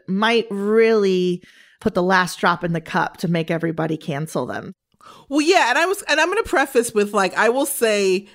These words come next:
Speaker 2: that the, the people that I have picked, it's not that I think that they're being dicey.
Speaker 1: Okay, okay,
Speaker 2: I will
Speaker 1: okay, okay.
Speaker 2: say that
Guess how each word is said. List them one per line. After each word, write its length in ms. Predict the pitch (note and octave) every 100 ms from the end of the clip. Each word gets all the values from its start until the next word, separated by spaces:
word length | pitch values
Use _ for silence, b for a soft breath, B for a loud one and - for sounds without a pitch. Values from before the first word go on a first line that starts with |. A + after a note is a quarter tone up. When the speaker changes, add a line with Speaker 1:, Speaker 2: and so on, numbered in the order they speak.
| B
Speaker 2:
that 200 | G#3 F3+
the, 220 | G3 F3 -
the 140 | F#3+
people 460 | G3 - B3 C#4 C4
that 140 | A3
I 480 | F3+ F#3+ F#3+ F#3 F3+
have 220 | F3+ F3
picked, 300 | - F#3+ F#3+ -
it's 140 | A3
not 260 | B3 B3+ F#4+
that 120 | C#5+
I 120 | C#5+ B4+
think 280 | G#4 D#4+ -
that 160 | A#3+ A#3+
they're 120 | A#3
being 440 | F#3+ A3 G3 E3+
dicey. 760 | D#3 E3 D#3+ D#3+ - - - -
Speaker 1:
Okay, 340 | A3+ A#3+ B3 G#3+
okay, 0 |
Speaker 2:
I 140 | G3 A3
will 60 |
Speaker 1:
okay, 80 | C4
okay. 80 | F3+
Speaker 2:
say 200 | A#3+ G#3+
that 340 | G#3 G3 F#3